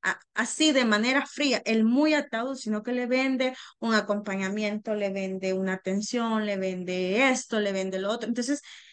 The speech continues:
usted dice, "Voy a romper el paradigma o rompiendo mi paradigma". O sea, hay tanto de donde nosotros podamos crear estrategias de inbound marketing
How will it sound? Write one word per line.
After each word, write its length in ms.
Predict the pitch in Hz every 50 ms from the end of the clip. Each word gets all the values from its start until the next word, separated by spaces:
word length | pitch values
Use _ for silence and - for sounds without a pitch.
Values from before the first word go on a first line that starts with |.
| - _ -
usted 340 | 247 240 - 262 247 254
dice, 340 | 262 254 - 311 285 - - - - - _ -
"Voy 260 | 202 196 208 220 233
a 80 | 262
romper 420 | 277 320 302 285 269 262 262 233 254
el 140 | 277 269 -
paradigma 720 | 277 247 226 226 220 214 226 226 233 240 254 294 370 427 - -
o 120 | - 247
rompiendo 600 | 233 214 208 214 - - 254 262 254 262 269 269
mi 140 | 262 254 247
paradigma". 480 | - - 214 208 220 247 254 254 - 247
O 20 |
sea, 140 | - 233 220 - - - - - - - - -
hay 320 | - 214 226 240 240 - - _ -
tanto 480 | 320 302 359 415 427 392 - 320 285
de 120 | 269 254 254
donde 280 | 247 247 247 233 240
nosotros 480 | 233 226 220 220 254 226 233 - 240 - _
podamos 480 | - 226 226 220 214 214 208 208 202 -
crear 340 | - 226 208 196 185 180
estrategias 680 | 185 190 - - 208 190 190 - 220 226 - 294 277 285
de 80 | 285
inbound 460 | 269 269 277 311 302 285 302 285 294
marketing 520 | 294 330 339 349 339 - 392 392 - 427